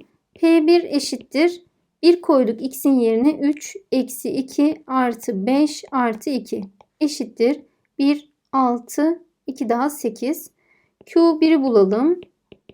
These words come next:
Bir koyduk x'in yerine, üç artı iki eksi üç. Artı üç eksi üç gitti. İki oldu burası da. Şimdi istenen ifade değerine koyalım. İki P bir eksi üç Q bir. P bir sekiz.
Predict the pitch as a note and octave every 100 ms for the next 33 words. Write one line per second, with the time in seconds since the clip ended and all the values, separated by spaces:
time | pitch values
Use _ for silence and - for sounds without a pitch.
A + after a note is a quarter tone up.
0 | _ _ _ _ - D4+ E4+ E4+ C#4+ A3+
1 | A3+ - - - A#3 A3 A#3 C#4+ D4+ D#4+
2 | - - C4 B3+ B3+ C4 C4 - D4+ -
3 | - B3+ A#3 - B3+ D#4 D#4 - - _
4 | _ _ _ - C#4 C#4+ C#4 C4 B3+ B3+
5 | A3+ G#3+ - C#4+ _ C4+ D#4 - - C#4
6 | G#3 G3 F#3+ F#3+ F#3+ - G3 C#4+ F4 -
7 | _ _ _ - D4+ D#4 D#4+ - D#4+ D#4+
8 | D#4 D4 B3+ A3 G#3 G#3+ G#3 G#3+ G#3 B3
9 | G3+ G3 D#4+ - C4 C#4 C#4 A#3 G#3 A#3+
10 | D4 A#3+ A#3 - - D#4 E4 E4 _ _
11 | _ C#4 D4 - - - - C#4 C#4+ B3
12 | G3 - _ _ _ _ _ _ _ -
13 | D4 C#4+ D4 D4+ - B3 - B3+ E4+ -